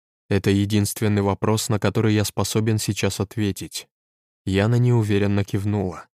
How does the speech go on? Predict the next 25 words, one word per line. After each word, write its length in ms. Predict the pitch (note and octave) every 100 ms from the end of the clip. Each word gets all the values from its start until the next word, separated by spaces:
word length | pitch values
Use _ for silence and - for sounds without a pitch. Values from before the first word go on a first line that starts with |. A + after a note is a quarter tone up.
| _ -
Она 260 | G2 A2
сделала 540 | A2 G#2 G#2+ A2+ A2 A2
глубокий 460 | A2 G#2 G#2 -
вдох 460 | G2+ G#2 G#2 - - _
и 80 | B2
уже 220 | A#2+ A2
хотела 440 | A2 A2+ - A2 A2
было 240 | A2 A2
что-то 320 | - A2 G2+
сказать, 560 | G2 - F#2+ G2 B2 -
как 220 | - C3+
на 120 | B2+ A2+
крыльце 440 | A2+ G2+ - C#3
послышались 760 | - B2+ - G2+ - G#2 G2
шаги. 540 | - A#2 G2+ G2+ D#2+ - _ _ _ _ -
Резким 460 | F#2+ G#2+ - A2+
движением 680 | G#2 G#2 G2+ A2 A2+ A2+ G#2+
девочка 540 | G2+ G#2+ A2+ - A2+
открыла 400 | G#2+ - G#2+ A2
дверь 220 | G#2 G#2+ -
шкафа 580 | - A2 A2 - A2+ - -
и 80 | C#3+
поспешно 680 | B2 - - A2 B2 C3 A2+
залезла 500 | A#2 G#2+ G2+ G#2 G2+
внутрь. 480 | G#2+ G#2 G2+ F#2